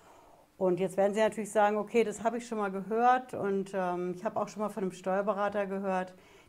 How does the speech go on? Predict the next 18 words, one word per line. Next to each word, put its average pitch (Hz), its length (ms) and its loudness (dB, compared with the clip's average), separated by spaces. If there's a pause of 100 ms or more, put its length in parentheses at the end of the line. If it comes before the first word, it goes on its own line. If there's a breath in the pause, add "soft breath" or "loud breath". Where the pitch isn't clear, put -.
die 190 80 -8
Gewerbesteuer 185 800 0
bei 208 120 -2
der 202 120 -2
G 180 200 -2
M 175 120 -2
B 170 100 -2
H 165 280 -2
ist 165 160 -12
doch 208 180 -8
irgendwo 170 460 -2
teurer 160 760 -4 (300)
als 170 180 -4
bei 165 140 -2
der 151 140 -2
Einzelfirma, 139 760 -8
oder 180 260 0
nicht? 160 440 -4